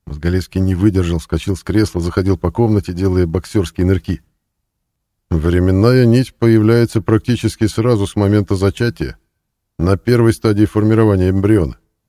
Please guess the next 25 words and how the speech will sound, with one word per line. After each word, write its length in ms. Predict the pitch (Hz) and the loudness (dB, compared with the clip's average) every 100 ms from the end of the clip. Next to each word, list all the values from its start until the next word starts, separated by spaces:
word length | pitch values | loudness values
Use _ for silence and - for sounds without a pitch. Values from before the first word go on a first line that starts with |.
| _ _ _ | _ _ _
и 120 | - | -6
прерывается 760 | 82 90 95 104 113 127 117 113 | -4 -2 0 2 4 2 2 -2
примерно 500 | - 110 113 107 110 | 0 2 2 4 4
на 180 | 107 113 | 2 2
третий 420 | - 113 98 95 | 0 0 0 -2
день 240 | 90 95 | 0 -2
после 300 | 82 90 98 | -2 -4 -4
смерти. 440 | 90 110 80 - _ _ _ _ _ _ _ _ _ _ _ _ _ _ | -4 -2 -4 -6 _ _ _ _ _ _ _ _ _ _ _ _ _ _
Но 300 | - 73 87 | -6 -2 0
специалисты 640 | 95 107 107 107 117 - 110 | 0 -2 2 2 2 2 2
могут 320 | 113 110 113 | 4 4 2
имплантировать 680 | 104 104 104 120 113 110 - | 0 2 0 2 2 2 2
тебе 220 | 101 104 | 0 2
любой 380 | 104 117 117 92 | 2 2 2 2
фрагмент, 520 | 82 80 76 64 - _ _ | 0 -2 -2 -6 -12 _ _
подобрав 420 | - 85 92 98 | -4 -2 0 0
самый 360 | - 117 101 90 | 0 0 0 0
интересный 500 | 82 92 90 - 87 | 0 0 0 0 0
возраст 420 | 101 107 95 - | 2 2 0 -2
и 100 | 92 | -2
эпизод. 420 | 90 107 90 65 _ _ _ _ _ _ _ _ _ _ _ _ _ _ | 0 -2 -2 -4 _ _ _ _ _ _ _ _ _ _ _ _ _ _
«А 160 | 98 | -8
когда 360 | 92 110 107 151 | -2 0 2 0
тебя 340 | - 110 101 | 0 0 0
отпускает?» 640 | 85 - 87 - 80 92 117 | -2 -4 -6 -2 0 0 -2